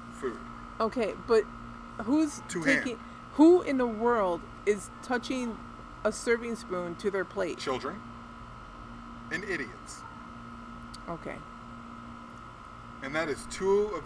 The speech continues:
Speaker 1: the three type of people that go to buffets.
Speaker 2: All right. All right, so,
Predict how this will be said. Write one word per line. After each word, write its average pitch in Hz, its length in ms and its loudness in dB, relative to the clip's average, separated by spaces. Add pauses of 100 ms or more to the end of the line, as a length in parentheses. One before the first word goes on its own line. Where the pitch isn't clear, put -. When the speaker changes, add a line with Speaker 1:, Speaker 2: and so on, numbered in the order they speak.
(140)
Speaker 1:
the 123 100 -2 (100)
three 165 220 0
type 160 220 -2
of 143 120 -10
people 151 340 -4
that 135 220 -2
go 127 160 -2
to 117 180 -8
buffets. - 540 -10
Speaker 2:
All 170 60 -4
right. 156 260 -6 (720)
All 220 60 2
right, 190 200 4
so, 220 380 2